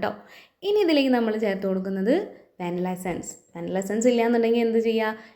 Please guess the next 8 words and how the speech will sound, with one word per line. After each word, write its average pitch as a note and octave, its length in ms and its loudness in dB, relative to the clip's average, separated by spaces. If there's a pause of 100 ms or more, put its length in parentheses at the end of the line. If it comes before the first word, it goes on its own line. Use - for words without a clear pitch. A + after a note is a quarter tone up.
(160)
ഏലക്കായ D4+ 380 4
ചേർത്ത് C#4+ 260 4
കൊടുക്കുക. C#4 280 0 (360)
വാനില G#3+ 240 -4
എസൻസ് A3+ 340 -2
ഞാനൊരു A#3 320 2 (280)
അര G#3+ 260 0
ടീസ്പൂണൊക്കെ G#3 580 -6